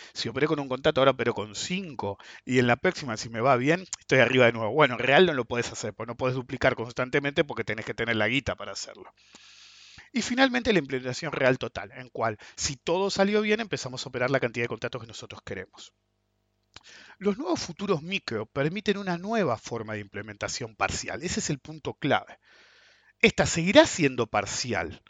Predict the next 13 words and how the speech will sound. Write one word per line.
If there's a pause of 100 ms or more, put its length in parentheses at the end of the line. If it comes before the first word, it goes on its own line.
(260)
pero
exactamente
igual
a
una
implementación
total,
dada
la
ventaja
de
la
escala.